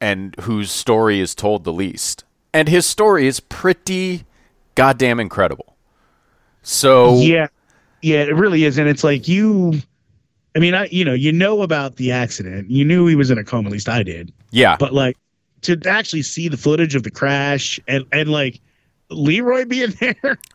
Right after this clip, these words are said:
Speaker 1: That's such a weird coincidence, isn't it?
Speaker 2: Yeah. Um, and, like, the look on his face as it's happening, and, uh, just, yeah. Whew.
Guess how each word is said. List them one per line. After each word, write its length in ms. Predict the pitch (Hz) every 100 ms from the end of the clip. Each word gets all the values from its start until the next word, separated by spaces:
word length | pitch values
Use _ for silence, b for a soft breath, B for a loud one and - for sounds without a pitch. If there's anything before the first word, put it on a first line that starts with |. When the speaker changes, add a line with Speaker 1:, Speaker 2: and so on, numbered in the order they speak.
| -
Speaker 1:
That's 200 | 180 -
such 280 | - 180 180
a 40 |
weird 400 | 143 131 165 165
coincidence, 640 | - 135 170 - 127 90 101
isn't 220 | 107 156
it? 160 | 185
Speaker 2:
Yeah. 460 | 131 135 143 160 131 95 101 _ _ _ -
Um, 560 | 151 143 139 131 131 131
and, 140 | 151
like, 240 | 151 143 - -
the 300 | 147 135 143
look 180 | 165 190
on 100 | 147
his 240 | 143 220
face 300 | - 220 226
as 140 | 220 208
it's 100 | 190
happening, 640 | 214 214 214 208 202 190
and, 320 | 156 147 143
uh, 120 | 156 143
just, 260 | 143 -
yeah. 260 | 143 131 107 _ _ _ _ -
Whew. 220 | 359